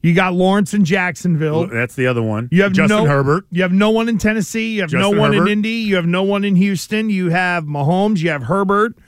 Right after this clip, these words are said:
Speaker 1: Brady might be in Vegas, and you got old-ass Russell Wilson.
Speaker 2: Yeah, these guys are gonna dominate the conference for the next five years, easy.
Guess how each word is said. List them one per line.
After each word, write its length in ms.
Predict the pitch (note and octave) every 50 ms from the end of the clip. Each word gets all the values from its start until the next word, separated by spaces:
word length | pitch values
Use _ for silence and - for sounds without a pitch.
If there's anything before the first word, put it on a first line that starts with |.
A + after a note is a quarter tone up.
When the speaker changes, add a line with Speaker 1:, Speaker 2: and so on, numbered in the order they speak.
| _ _ _ _ _ _ _ _ _ -
Speaker 1:
Brady 400 | B2 E3 F3 F#3 G3+ G#3 G#3+ G#3
might 220 | G3 F#3+ F#3 D3+
be 180 | - G3+ G3 G3
in 120 | F#3 E3+
Vegas, 560 | C#3 F3 E3+ F3 E3+ E3 F#3 A3 A3 - -
and 200 | G3+ F#3+ F3 F3+ F#3
you 60 | F3
got 180 | F#3+ F#3 F3+
old-ass 440 | F3+ F#3 F#3 F#3 F#3 F#3+ F#3 E3 -
Russell 300 | F#3+ F#3+ E3 - - F3+
Wilson. 460 | F3+ G#3 B3 A3+ - - - C#2 - -
Speaker 2:
Yeah, 220 | - A2+ A2 G#2 F#2 - -
these 360 | A#2 F#3 B3 D4 E4+ - -
guys 680 | - D#3 D3+ D3+ D3 C#3 C3 A#2 G#2+ G#2 - - - _ _ _ -
are 120 | B2 A#2+
gonna 180 | A#2 C#3 B2+ A2
dominate 680 | G#2 F#2 A#2+ A#2+ C3 B2+ B2 A#2 A2+ G#2+ G2+ G2 F#2+ _ _ _ _ _
the 80 | - G#2
conference 500 | - G#2+ G#2+ A2 G2+ - G#2 G2 F#2+ -
for 80 | - G2
the 80 | G2
next 360 | F#2+ G2 F#2 - - - - - - -
five 380 | - - G2 F2+ F#2 E2+ D2+
years, 280 | E2+ F2 E2+ E2 D#2 - -
easy. 400 | F2 E2+ E2 D2+ D#2+ D#2 D2+